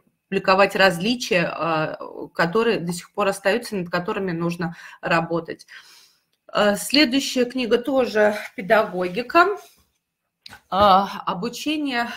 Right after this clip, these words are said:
будущего учителя педагогическому взаимодействию с сетевой личностью, монография. А, ну, а, Авральный переход на дистанционное и смешанное обучение в системе нашего отечественного,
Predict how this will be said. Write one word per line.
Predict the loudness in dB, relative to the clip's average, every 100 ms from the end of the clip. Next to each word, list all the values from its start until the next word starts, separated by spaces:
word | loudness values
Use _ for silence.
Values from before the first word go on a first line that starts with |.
| -14
будущего | -10 -6 -4 -6 -6 -4 -4
учителя | -4 -4 -2 -2
педагогическому | -4 -4 0 0 0 -6 -8 -10 -8 -6
взаимодействию | -4 -4 -2 -2 -4 -4 -8
с | -8
сетевой | -12 -8 -4 0 0
личностью, | -2 -6 -10 -12 -10 -6
монография. | -2 -2 0 0 0 -4 -14 -16 _ _ _ _ _ _ -20 -20 -20 -20 _ -20 -10
А, | -4 -2 -2 -2 -6 -10 _ _ _ _ _ _ _ _ _ _ _ _ _ _ _
ну, | -6 0 0 0 -2
а, | 0 2 4 2 0 -12 -2 0
Авральный | 2 6 6 6 2
переход | -2 -2 -2 -4 -2 -2 -2
на | -4 -2 0 -2 -4
дистанционное | -8 -10 -8 -10 -8 -4 -4 -2 -4
и |
смешанное | -6 -6 -6 -6 -6 -6
обучение | -6 -8 -6 -6 -6
в | -8
системе | -12 -14 -6 -6 -4
нашего | -6 -6 -6 -2 -2
отечественного, | -2 -4 -6 -8 -14 -10 -6 -4 -2 -4